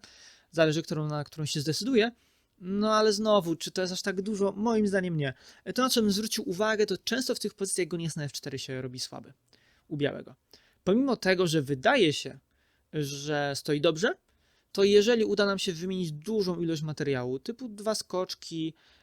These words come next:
e, czy po parze skoczków, e, z obu stron, po hetmanie, e, no i powiedzmy po jednej wieży, to bardzo często ten goniec na F cztery będzie poza grą, bo on stoi za strukturą, ale tam w nic nie atakuje w, e, konkretny sposób.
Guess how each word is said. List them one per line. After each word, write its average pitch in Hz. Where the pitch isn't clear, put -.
e, 151
czy 151
po 143
parze 160
skoczków, -
e, 143
z 131
obu 156
stron, 226
po -
hetmanie, 156
e, 139
no 156
i 165
powiedzmy 147
po 147
jednej 143
wieży, 143
to 170
bardzo 226
często 214
ten 185
goniec 185
na 175
F 165
cztery 175
będzie 160
poza 170
grą, 139
bo 160
on 190
stoi 185
za 185
strukturą, 202
ale 175
tam 185
w 175
nic 185
nie 156
atakuje 147
w, -
e, 139
konkretny 147
sposób. 185